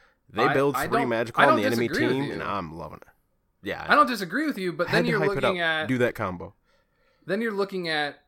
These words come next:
Speaker 2: Shogun's Kusari, which is great, and then you're looking at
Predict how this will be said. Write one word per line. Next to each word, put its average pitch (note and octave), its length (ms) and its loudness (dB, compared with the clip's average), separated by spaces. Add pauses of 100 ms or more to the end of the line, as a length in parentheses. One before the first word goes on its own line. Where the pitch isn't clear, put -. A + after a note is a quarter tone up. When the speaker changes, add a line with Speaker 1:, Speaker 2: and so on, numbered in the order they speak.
(280)
Speaker 2:
Shogun's D3+ 480 -2
Kusari, C#3 580 2
which A2+ 160 -10
is G#2+ 100 -12
great, G#2 360 -10
and B2 80 -12
then C#3 100 -8
you're D3 120 -4
looking D3 300 -6
at C3+ 200 -2